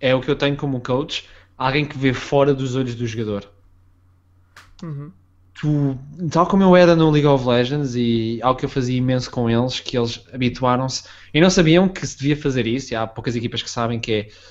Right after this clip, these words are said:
Speaker 1: ok, vamos fazer, eh, uma noite de treinos. Puma, cinco jogos seguidos. Não se fala. Fala-se um pouco entre os jogos, ok, correu bem, correu bem, mas por alto,
Speaker 2: Uhum.
Speaker 1: segue-se em frente. Puma, cinco jogos. Dia a seguir, por uma questão de tempo, não temos muito tempo em Portugal para trabalhar no esportes, se fosse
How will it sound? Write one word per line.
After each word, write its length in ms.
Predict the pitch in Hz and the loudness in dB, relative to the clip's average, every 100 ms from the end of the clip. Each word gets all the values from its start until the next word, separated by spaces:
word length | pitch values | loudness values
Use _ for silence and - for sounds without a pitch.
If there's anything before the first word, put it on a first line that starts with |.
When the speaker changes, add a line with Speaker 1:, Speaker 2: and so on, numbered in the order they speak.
| _ | _
Speaker 1:
ok, 360 | 120 139 120 - | -4 -2 -2 0
vamos 180 | 143 - | 0 2
fazer, 360 | 170 151 165 156 | 2 4 6 6
eh, 280 | 156 151 151 | 6 4 2
uma 180 | 147 147 | 2 4
noite 340 | 147 147 139 | 4 2 -2
de 120 | 127 | -8
treinos. 520 | 117 120 107 104 - _ _ - | -2 0 0 -4 -12 _ _ -4
Puma, 220 | 214 139 | -2 -2
cinco 240 | - 208 | -2 -4
jogos 240 | - 175 - | -2 -2 -4
seguidos. 420 | - 110 104 - - - - | -6 -8 -8 -16 -18 -18 -6
Não 260 | 165 233 254 | 0 2 2
se 200 | - 233 | 0 -4
fala. 640 | - - 196 143 107 85 _ _ _ | -4 -2 0 0 -4 -10 _ _ _
Fala-se 340 | 202 233 233 | 0 0 0
um 60 | 202 | -2
pouco 260 | 247 247 | -2 -2
entre 200 | 220 185 | -2 -2
os 80 | 151 | -2
jogos, 440 | 135 143 196 240 | 2 2 2 -2
ok, 320 | 139 127 143 123 | -4 -4 -4 -2
correu 180 | 139 135 | -2 0
bem, 180 | 160 | 0
correu 220 | 156 147 135 | 0 -4 -2
bem, 160 | 160 | -2
mas 160 | 165 175 | -2 -2
por 180 | - 208 | 0 2
alto, 480 | 170 170 247 370 - | 4 4 0 -2 -6
Speaker 2:
Uhum. 460 | 196 175 151 175 240 - | -8 -6 -8 -10 -12 -12
Speaker 1:
segue-se 280 | - 220 214 | -6 -2 -2
em 20 | |
frente. 340 | 180 131 - | 0 -2 -4
Puma, 220 | - 202 127 | -2 0 0
cinco 240 | 233 214 | -2 0
jogos. 320 | 175 123 - - _ - | 2 2 0 -10 _ -6
Dia 360 | 156 214 269 | -2 2 2
a 40 | 254 | 2
seguir, 540 | - 190 208 208 269 | 0 2 2 2 0
por 120 | 196 | -4
uma 140 | 127 113 | -4 -4
questão 220 | - 131 | -2 -4
de 80 | 113 | -2
tempo, 180 | 131 120 | -4 -2
não 120 | 120 | -4
temos 160 | 127 | -4
muito 160 | 123 113 | -4 -4
tempo 160 | 123 117 | -4 -6
em 60 | |
Portugal 300 | 117 127 110 | -6 -4 -4
para 200 | 110 113 | -4 -8
trabalhar 300 | 107 110 107 | -8 -6 -6
no 80 | 104 | -6
esportes, 340 | 104 - 143 - | -6 -2 -2 0
se 60 | |
fosse 300 | 170 165 - | 0 0 -4